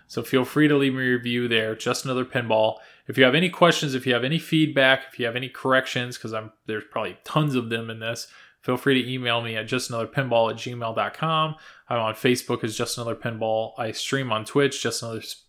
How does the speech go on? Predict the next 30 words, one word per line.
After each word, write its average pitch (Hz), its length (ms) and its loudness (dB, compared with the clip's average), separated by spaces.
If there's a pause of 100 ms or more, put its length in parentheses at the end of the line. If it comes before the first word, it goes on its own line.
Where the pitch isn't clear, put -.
(120)
Pinball 113 360 -4
Stream. 117 480 -8 (400)
So 113 440 -6
I'm 151 220 2
easily 165 380 6
accessible. 131 800 2
Feel 127 140 -2
free 135 180 0
to 131 80 -4
reach 131 240 0
out 117 160 2
to 123 100 -12
me, 113 280 -8
but 113 220 -2
hopefully 135 360 0
this 127 160 -2
was 120 120 -6
enjoyable. 139 640 0 (400)
And, 110 300 -4
um, 107 360 0
yeah, 147 360 -2
I 117 80 2
will 113 140 -2
talk 120 300 -4
to 127 80 -8
you 123 60 -8
guys 123 400 -2
real 131 300 -4
soon. 185 400 -6 (200)
Thanks. - 420 -4